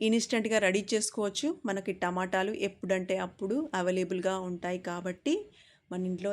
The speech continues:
ఏ పచ్చడి లేకపోయినా ఈ టమాటా పచ్చడిని ఈజీగా రెడీ చేసుకోవచ్చు. మీకు నచ్చిందా అండి? నచ్చితే గనక నా వీడియోకి లైక్ ఇవ్వండి, షేర్ ఇవ్వండి, అలాగే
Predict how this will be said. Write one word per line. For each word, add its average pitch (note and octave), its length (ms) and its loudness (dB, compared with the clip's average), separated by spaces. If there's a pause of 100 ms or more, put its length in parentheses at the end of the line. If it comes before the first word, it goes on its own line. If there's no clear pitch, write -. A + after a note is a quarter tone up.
ఏ F#3 180 2
పచ్చడి F3+ 460 -2
లేకపోయినా F3 520 -2 (160)
ఈ F#3 80 -2
టమాటా E3+ 380 -8
పచ్చడిని F3+ 440 -6 (200)
ఈజీగా D4 320 2
రెడీ B3+ 280 0
చేసుకోవచ్చు. A#3+ 600 -4 (120)
మీకు A3+ 180 -2
నచ్చిందా B3 400 0
అండి? C4 180 0 (460)
నచ్చితే F#3 320 -2
గనక A3 260 -2 (340)
నా G3 140 -2
వీడియోకి F#3+ 420 -2
లైక్ F3+ 300 -2
ఇవ్వండి, F#3+ 340 -2
షేర్ F3+ 360 -4
ఇవ్వండి, F#3 280 -4
అలాగే F3+ 380 -4